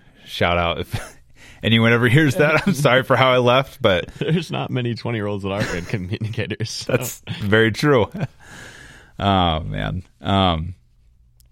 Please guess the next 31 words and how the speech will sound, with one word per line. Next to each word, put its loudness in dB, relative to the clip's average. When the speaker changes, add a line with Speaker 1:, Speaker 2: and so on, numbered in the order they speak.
Speaker 1:
but 2
yeah. 0
Um, -10
so -4
that 4
was, 0
that 2
summer 2
was 0
when -2
I 0
first -4
started -2
doing -4
youth -6
ministry. -2
I 4
was -4
just -10
gonna -4
be -4
a -4
summer -4
intern, -4
um, -8
at -10
my -2
church -6
up -6
here -4
and -6